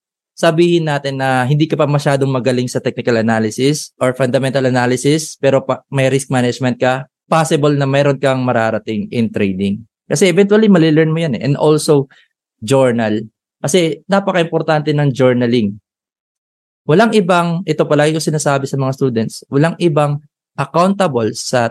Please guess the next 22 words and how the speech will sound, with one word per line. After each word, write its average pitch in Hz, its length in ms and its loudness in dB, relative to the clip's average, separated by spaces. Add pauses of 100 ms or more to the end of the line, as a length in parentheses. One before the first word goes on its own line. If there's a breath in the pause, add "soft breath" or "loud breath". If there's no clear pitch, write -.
(140)
trading 180 400 2
journey 151 400 2
mo 113 240 -2
or - 80 -4
sa 135 160 -4
trading 151 240 0
career 143 320 2
mo, 113 240 -2 (320)
kundi 135 480 0
ikaw 120 400 -2
mismo. 110 480 -4
Paano 240 320 4
mo 233 80 6
ma-, 202 260 4
paano 208 300 2
mo 180 180 2
magig-, 160 460 -2
paano 180 240 0
ka 180 100 -2
magiging 160 380 0
responsible 139 840 -2
sa 139 320 -2